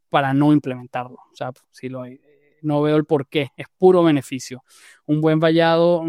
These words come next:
reduce significativamente el riesgo de entrada de jabalíes, que son un vector crítico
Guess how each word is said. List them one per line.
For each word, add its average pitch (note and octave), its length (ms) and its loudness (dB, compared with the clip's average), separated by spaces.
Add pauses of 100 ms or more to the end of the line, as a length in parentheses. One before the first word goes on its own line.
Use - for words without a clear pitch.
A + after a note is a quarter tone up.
reduce D3+ 420 -4
significativamente D3 1400 -4
el C#3 120 -6
riesgo C#3+ 320 -4
de C#3 80 -2
entrada C3+ 420 -4
de C3+ 80 -6
jabalíes, F#3 920 -2
que C3+ 120 -20
son C3 240 -10
un C3 100 -6
vector B2+ 320 -8
crítico A3+ 560 -4